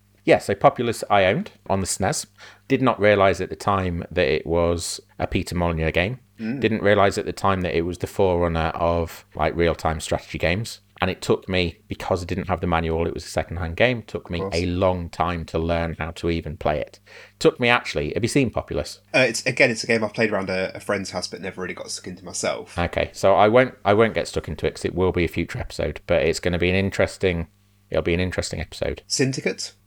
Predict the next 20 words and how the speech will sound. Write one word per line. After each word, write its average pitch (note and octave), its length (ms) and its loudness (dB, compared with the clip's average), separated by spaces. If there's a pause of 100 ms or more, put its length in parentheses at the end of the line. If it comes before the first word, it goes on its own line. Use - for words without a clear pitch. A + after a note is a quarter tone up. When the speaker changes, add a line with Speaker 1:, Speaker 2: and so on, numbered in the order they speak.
Speaker 1:
Syndicate. - 800 -8 (320)
Nope, - 340 -2
don't D#2+ 140 0
know. C#2+ 100 -6 (640)
Speaker 2:
And G2+ 240 0
Theme G2+ 340 -2
Park, E2+ 460 -6
which - 140 -8
obviously E2 360 -6
is D#2+ 160 -6
Speaker 1:
So - 320 2
Theme A#2 200 2
Speaker 2:
amazing. G#2+ 200 2
Speaker 1:
Park G2 160 2
is F2 80 -2
the F#2+ 140 2
other F2+ 100 2
one E2+ 220 2
that E2 140 -2
I, D2+ 320 -2